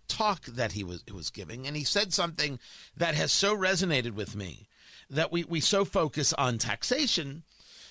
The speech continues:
we don't focus on other things. First, he, he was very clear in the objective of the city. The objective of a city, uh,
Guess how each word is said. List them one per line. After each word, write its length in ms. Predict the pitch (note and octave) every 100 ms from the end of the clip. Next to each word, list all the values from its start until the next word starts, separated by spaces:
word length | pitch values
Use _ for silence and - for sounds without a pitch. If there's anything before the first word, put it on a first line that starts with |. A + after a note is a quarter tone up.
| -
we 140 | D#3+
don't 260 | G#3+ A#3+ C#3+
focus 460 | - F#3+ - F#3
on 160 | F3+ E3
other 200 | C#3+ C#3
things. 500 | - G3+ C#3+ - -
First, 480 | - C4 B3+ - -
he, 300 | C#3 E3+ F3+ E3+
he 100 | E3
was 200 | G3 E3
very 300 | C3+ F#3+ A3+
clear 640 | - - F3 C3 F2+ D#2+ - _ _ _ - - -
in 360 | D#3 D3+ D3 D3
the 280 | C#3+ D3+ D3
objective 540 | D3+ B2+ E3 E3+ - D#3
of 100 | C3+
the 80 | B2
city. 400 | - B2+ E2+ - _ _ - _
The 140 | - F3
objective 640 | D#3 - G#3+ - D#4+ C4+
of 200 | - E3+
a 80 | D3+
city, 600 | - - F3+ B2 D#2 C2
uh, 60 | -